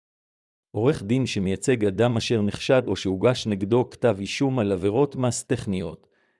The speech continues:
יפעל ככל שביכולתו במטרה להפחית את החשדות או סעיפי האישום המיוחסים למרשו למינימום האפשרי.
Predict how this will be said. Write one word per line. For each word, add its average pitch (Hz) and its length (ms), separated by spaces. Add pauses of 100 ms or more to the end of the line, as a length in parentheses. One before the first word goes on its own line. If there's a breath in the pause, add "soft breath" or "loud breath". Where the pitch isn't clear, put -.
יפעל 139 380
ככל 135 340
שביכולתו 104 720
במטרה 104 540
להפחית 117 460
את - 80
החשדות 107 640
או 120 120
סעיפי 110 360
האישום 120 440
המיוחסים 107 680
למרשו 110 460
למינימום 123 540
האפשרי. 85 560